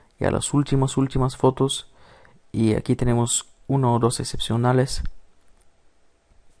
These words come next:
Simplemente voy a descartar estas. Aquí estoy probando, eh, la exposición,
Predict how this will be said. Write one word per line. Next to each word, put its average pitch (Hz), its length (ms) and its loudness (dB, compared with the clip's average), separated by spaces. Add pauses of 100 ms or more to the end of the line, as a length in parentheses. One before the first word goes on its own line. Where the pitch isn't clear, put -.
(480)
Simplemente - 440 -8
voy - 560 -6
a - 20 -4
descartar 117 440 -2
estas. - 400 -4 (680)
Aquí - 180 0
estoy 139 200 4
probando, 123 680 2 (160)
eh, 117 580 -2
la 117 180 0
exposición, 147 800 -4